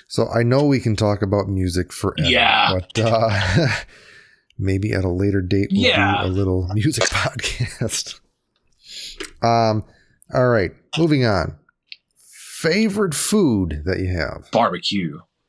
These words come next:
Speaker 2: <laughs> I love me some barbecue. That was actually my first job whenever I was in high school. Uh, there's a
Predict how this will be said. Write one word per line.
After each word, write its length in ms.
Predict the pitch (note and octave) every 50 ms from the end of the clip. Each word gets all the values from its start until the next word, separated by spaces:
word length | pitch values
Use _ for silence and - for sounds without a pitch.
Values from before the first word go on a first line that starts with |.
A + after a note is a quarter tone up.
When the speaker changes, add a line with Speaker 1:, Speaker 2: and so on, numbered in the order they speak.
| _ _ _ _ _ _ _ _ - - -
Speaker 2:
<laughs> 640 | - - - - - - G#3 F3+ E3+ - A3 - - - - - - - - - - -
I 160 | G2+ A#2+ B2
love 800 | B2 C3 C3 C#3 C#3+ D3 D3 D#3 D#3+ E3 E3+ F3 F3 F3 E3+ D#3+ D#3 D3 D#3+ E3+ -
me 160 | E3+ E3+ E3
some 180 | - F3+ E3+
barbecue. 360 | D3+ C#3 C#3 C#3+ C#3 C3 C#3 C3+
That 160 | D#3 E3+ F3+
was 140 | F3+ F3+ F#3
actually 300 | F#3 G3 G3+ - A#3 G#3+
my 160 | F#3 C#3+ -
first 380 | - - F3 F#3 F3 E3+ - C3
job 460 | - C#3 A#2 G#2 A2 A#2+ D3 E3 F3 E3+
whenever 360 | F3+ D#3 C#3+ C#3 C3+ C3+ B2+
I 80 | C3 C3
was 280 | C3 C3 C3 B2+ A#2 A#2+
in 320 | A#2 A2+ A2+ A2 G#2 - -
high 220 | - - - C3+
school. 340 | - - - D3 C#3+ C3 - - - - - - -
Uh, 280 | - B2 B2 A#2 A2 G#2 G#2
there's 380 | A#2 A#2+ B2 A#2+ A2+ G#2+ A2+
a 260 | A#2 A2 G#2 G#2 A2+